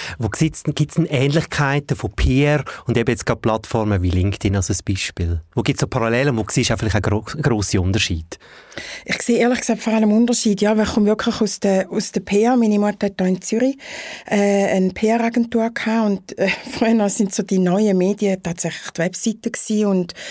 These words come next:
Speaker 2: äh, Newsletter. Und Newsletter ist sowieso etwas, oder Mail, ist so ein bisschen etwas vom Ersten gewesen, wo einmal etwas zurückgekommen ist.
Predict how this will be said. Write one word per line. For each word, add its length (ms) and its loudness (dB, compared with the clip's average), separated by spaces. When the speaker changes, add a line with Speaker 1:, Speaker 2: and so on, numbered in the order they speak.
Speaker 2:
äh, 180 2
Newsletter. 840 2
Und 120 4
Newsletter 480 0
ist 200 -2
sowieso 380 0
etwas, 340 -2
oder 160 -4
Mail, 440 2
ist 160 -4
so 60 -4
ein 40 -6
bisschen 140 0
etwas 180 -6
vom 100 -2
Ersten 340 -2
gewesen, 200 -4
wo 60 0
einmal 160 2
etwas 320 -4
zurückgekommen 560 -2
ist. 300 0